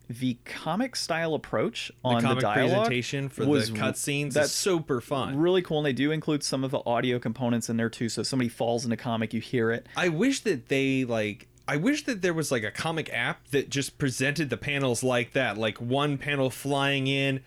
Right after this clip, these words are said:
Speaker 2: at a time, like, with direction and effects and sound and stuff. Man, that would make comic book, like, reading super hype.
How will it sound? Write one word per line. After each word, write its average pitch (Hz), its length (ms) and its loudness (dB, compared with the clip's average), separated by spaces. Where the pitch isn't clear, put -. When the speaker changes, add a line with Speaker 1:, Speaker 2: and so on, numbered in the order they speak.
Speaker 2:
at 131 120 0
a - 80 2
time, 143 480 0
like, 117 200 0
with 143 260 0
direction 135 680 0
and 120 120 0
effects 131 560 -4
and 113 140 -6
sound 131 320 0
and 143 100 -2
stuff. 175 300 0
Man, 156 320 2
that 156 160 4
would 147 140 2
make 131 320 0
comic 135 400 -4
book, 131 200 -2
like, 113 260 -2
reading 143 420 0
super - 500 0
hype. 139 340 -4